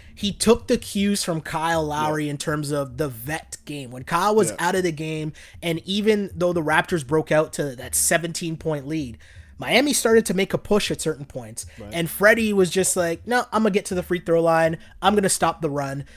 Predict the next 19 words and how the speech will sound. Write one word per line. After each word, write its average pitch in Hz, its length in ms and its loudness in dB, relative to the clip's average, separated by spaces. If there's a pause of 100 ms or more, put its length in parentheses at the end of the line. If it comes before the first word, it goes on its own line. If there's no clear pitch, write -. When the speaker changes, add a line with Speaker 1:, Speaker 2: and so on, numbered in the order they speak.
(120)
Speaker 1:
which 147 360 -6
I 151 200 -6
always 185 300 4
credit 175 360 2
to 160 100 -8
Kyle 139 320 -6
Lowry. 104 380 -14 (220)
Right? 151 180 0
That's 165 200 4
the 180 60 -4
thing 170 180 0
you 165 80 0
Speaker 2:
Yep. - 60 0
Speaker 1:
see 170 160 -4
Kyle 156 280 4
do 151 180 -2
all 147 140 2
the 143 60 -6
time. 202 380 2